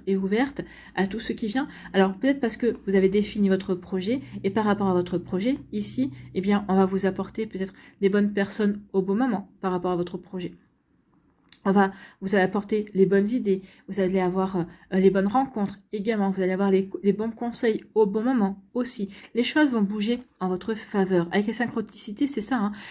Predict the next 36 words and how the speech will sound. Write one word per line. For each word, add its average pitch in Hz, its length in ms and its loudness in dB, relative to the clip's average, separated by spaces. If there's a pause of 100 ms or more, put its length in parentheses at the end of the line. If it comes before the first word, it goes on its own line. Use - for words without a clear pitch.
(160)
Les, 208 180 4
les, 202 300 6
vous 190 100 -4
allez 220 80 2
avoir 214 160 2
des 202 80 2
messages 208 400 0
qui - 100 -12
vont, 180 200 -2 (260)
qui 226 120 -2
vont 226 100 4
vous 214 120 -2
conforter 254 600 -2
dans 190 100 -4
ce - 60 -10
que 208 100 -4
vous 180 100 -2
voulez 175 160 2
mettre 170 220 -4
en 220 60 0
place. 262 200 2
Par 226 120 0
exemple, 220 180 0
bah, 170 80 4
vous 185 140 0
dites, 202 240 -8
bah 165 100 -2
oui, 214 140 -4 (220)
tiens, 226 160 -4
par 202 120 2
rapport 196 200 2
à - 20 0
ce 196 80 -6
projet, 208 240 -2
bah, 175 100 -2
faudrait, 190 300 -2